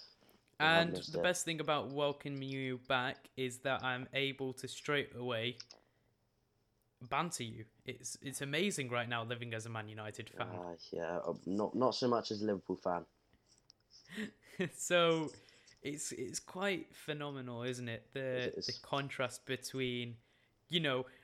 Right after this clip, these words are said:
Speaker 2: at the beginning of the season, if you told a Man United fan that they'd be second in the table halfway through, more than halfway
Speaker 1: More than
Speaker 2: through the
Speaker 1: halfway through,
Speaker 2: season,
Speaker 1: yeah.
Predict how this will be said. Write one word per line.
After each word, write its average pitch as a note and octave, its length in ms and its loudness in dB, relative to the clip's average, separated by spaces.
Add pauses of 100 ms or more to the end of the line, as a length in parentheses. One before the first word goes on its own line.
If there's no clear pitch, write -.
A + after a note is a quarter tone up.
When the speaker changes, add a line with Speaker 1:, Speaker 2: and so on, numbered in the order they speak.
Speaker 2:
at D#3+ 80 2
the D#3 40 -2
beginning G#3 280 4
of A3 60 -14
the - 60 -2
season, C3 600 0
if C#3 200 -4
you E3+ 120 0
told C#3 560 0
a C#3 60 0
Man C3+ 200 2
United B2+ 400 -2
fan A2+ 240 -2
that A2 180 -8
they'd B2 220 0
be A#2+ 140 -4
second A#2+ 440 -2
in A#2+ 100 -6
the A#2 80 -6
table A2+ 600 -2 (420)
halfway B2 380 2
through, B2 320 -4
more C#3 220 0
than B2+ 160 0
halfway A#2+ 340 2
Speaker 1:
More A#2 80 4
than F2+ 80 0
Speaker 2:
through - 60 -2
the - 80 0
Speaker 1:
halfway A2+ 220 -2
through, G2 100 4
Speaker 2:
season, F#2 180 4
Speaker 1:
yeah. F#2 200 2